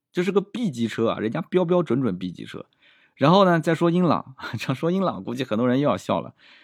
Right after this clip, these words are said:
英朗具体价格低到什么程度我也不说了啊，我就告诉你，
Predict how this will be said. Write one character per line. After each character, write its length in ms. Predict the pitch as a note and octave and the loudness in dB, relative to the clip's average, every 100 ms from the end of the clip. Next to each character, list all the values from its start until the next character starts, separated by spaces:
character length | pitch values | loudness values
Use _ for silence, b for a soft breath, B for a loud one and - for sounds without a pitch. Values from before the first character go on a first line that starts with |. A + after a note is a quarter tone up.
| b b | b b
英 160 | A3 | 4
朗 160 | A3+ A#2 | 4 4
具 140 | D3+ | 0
体 100 | C3 | -2
价 160 | G2+ C3 | 0 2
格 100 | B2+ | 2
低 140 | D3 | 0
到 100 | C3+ | 0
什 80 | G2 | 0
么 80 | G2+ | -4
程 140 | F#2 | -2
度 100 | A2 G2+ | 0 0
我 80 | |
也 60 | F#2 | -2
不 120 | - | -4
说 220 | - F#2+ | -6 -4
了 60 | G2 | -4
啊， 160 | G#1 - | -8 -8
我 80 | G#2 | -4
就 100 | C3+ | 0
告 140 | C#3 | 0
诉 120 | A2 | 0
你， 140 | D#2+ | -4